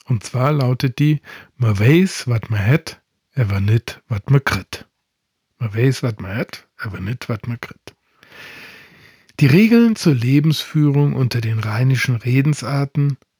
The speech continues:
würden Bände füllen, wenn sie denn alle aufgezeichnet worden wären.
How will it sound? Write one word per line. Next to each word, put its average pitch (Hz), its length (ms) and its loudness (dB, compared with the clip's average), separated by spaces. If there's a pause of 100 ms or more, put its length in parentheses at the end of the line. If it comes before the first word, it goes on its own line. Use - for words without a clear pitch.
(180)
würden 156 360 4
Bände 107 440 -2
füllen, 135 560 0 (420)
wenn 131 180 4
sie 139 120 2
denn 151 200 2
alle 120 500 -2
aufgezeichnet 110 840 -4
worden 98 320 -8
wären. 98 260 -10